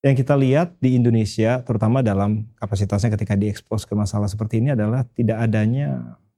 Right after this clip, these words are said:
atau kurangnya para ilmuwan yang berbicara.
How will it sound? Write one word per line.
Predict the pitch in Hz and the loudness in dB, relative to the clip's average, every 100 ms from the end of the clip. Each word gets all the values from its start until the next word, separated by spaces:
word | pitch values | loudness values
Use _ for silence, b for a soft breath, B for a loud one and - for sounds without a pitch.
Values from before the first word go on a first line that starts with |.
| _ - | _ -4
atau | 123 | 0
kurangnya | 127 131 127 131 117 104 117 - _ _ _ _ _ _ _ _ _ _ _ _ _ | 2 2 2 2 0 0 -4 -8 _ _ _ _ _ _ _ _ _ _ _ _ _
para | 123 117 | 0 2
ilmuwan | 120 123 127 107 | 2 2 0 0
yang | 104 | 0
berbicara. | 98 101 101 98 | -2 -4 -6 -8